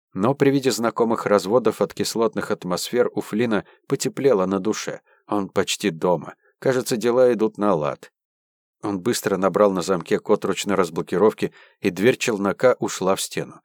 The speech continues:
За ней открылся крохотный переходный тамбур, в котором могла поместиться едва ли пара человек. Дверь в салон была открыта,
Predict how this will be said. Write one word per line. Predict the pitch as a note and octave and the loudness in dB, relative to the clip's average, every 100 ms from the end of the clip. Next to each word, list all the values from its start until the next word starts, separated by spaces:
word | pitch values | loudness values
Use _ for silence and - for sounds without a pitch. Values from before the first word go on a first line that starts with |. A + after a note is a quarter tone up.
| _ - | _ -6
За | F2 G#2 | 2 4
ней | C#3 | 4
открылся | B2 - B2+ - A2+ | 2 2 0 0 -2
крохотный | - G#2 - A#2 A2+ | 2 0 0 -4 -4
переходный | F#2 G2 - G#2+ F2+ D#2+ | -2 -2 2 2 0 -2
тамбур, | A2+ A#2 A2 - | -2 0 0 -2
в | |
котором | F#2 - A2+ G2 | -4 -2 0 0
могла | F2+ E2 G#2+ | 0 0 0
поместиться | - E2+ D#2+ - A#2 A2 | 0 -6 -6 -8 -8 -4
едва | F2+ F#2+ - | -4 -4 -2
ли | B2 | -4
пара | - G#2+ A2 G2+ | -2 2 4 2
человек. | - F#2 F2 C2+ - _ _ _ - | -2 -2 -2 -4 -12 _ _ _ -4
Дверь | F#2+ C3+ | 4 4
в | C#3+ | 4
салон | C3+ B2+ C3 | 2 2 2
была | B2 B2 | 4 4
открыта, | - G#2+ - C#3+ D3+ D3 | 2 -4 -2 -2 0 0